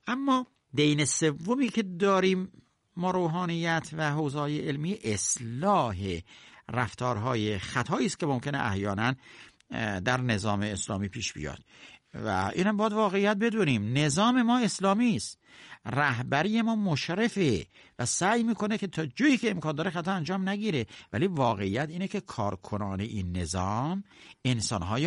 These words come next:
عادی هستن، معصوم که نیستن. نمایندگان مجلس ما، وزرای ما، مدیران کل ما، رؤسای ادارات ما، پرسنل و کارگزاران و کارکنان ما، اینا که معصوم نیستن،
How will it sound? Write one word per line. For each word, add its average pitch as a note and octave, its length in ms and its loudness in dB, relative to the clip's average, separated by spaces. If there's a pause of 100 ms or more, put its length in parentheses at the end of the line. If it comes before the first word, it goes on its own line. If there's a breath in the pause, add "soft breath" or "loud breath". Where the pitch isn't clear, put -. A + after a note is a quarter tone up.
(140)
عادی G#2 360 0
هستن، D#3+ 360 -4
معصوم G#2+ 500 -4
که A#2+ 120 -6
نیستن. B2+ 460 -6 (340 loud breath)
نمایندگان A#2 760 0
مجلس D3 420 -4
ما، B2+ 240 -2
وزرای F#2+ 600 -4
ما، B2+ 160 -2
مدیران F2+ 500 -6
کل C3+ 320 -4
ما، C3 160 -2
رؤسای E2+ 440 -6
ادارات F2+ 400 -8
ما، C#3 240 -4 (280 loud breath)
پرسنل G#2+ 540 -2
و C#3 80 0
کارگزاران F#2 640 -8
و C#3+ 60 -8
کارکنان A2+ 580 -6
ما، D3+ 180 -4 (300 loud breath)
اینا C#3+ 180 -2
که A3 100 -4
معصوم F#3+ 440 -4
نیستن، G3 380 -4